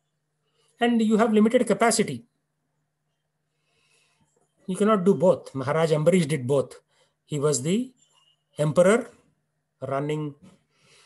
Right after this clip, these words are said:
practically the entire planet Earth. And he was a pure devotee. He was fa-, he fasted for what?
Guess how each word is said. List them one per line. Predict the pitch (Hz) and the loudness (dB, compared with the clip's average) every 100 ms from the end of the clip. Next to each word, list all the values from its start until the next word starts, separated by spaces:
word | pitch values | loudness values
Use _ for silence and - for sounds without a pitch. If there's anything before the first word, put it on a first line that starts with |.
| _ _ _ _ - | _ _ _ _ -10
practically | 139 - 135 147 143 | -10 -8 -4 -2 0
the | |
entire | 135 135 143 139 120 - _ _ _ _ _ - | -2 -2 -2 -4 -6 -18 _ _ _ _ _ -6
planet | 143 143 139 | -4 -2 0
Earth. | 151 - - - _ _ _ _ - - _ - | 0 -2 -8 -20 _ _ _ _ -20 -20 _ -2
And | 208 262 285 240 | 0 2 2 4
he | 220 | 4
was | 220 202 | 4 2
a | |
pure | 202 185 | 2 2
devotee. | 156 147 147 160 202 _ _ _ _ _ | 2 -2 -4 -4 -12 _ _ _ _ _
He | - | -4
was | 180 170 | -2 0
fa-, | - 165 | 0 0
he | 151 175 | 0 -2
fasted | 170 160 - 165 | -2 -2 0 -2
for | 165 151 | 0 -2
what? | 147 127 | -2 -4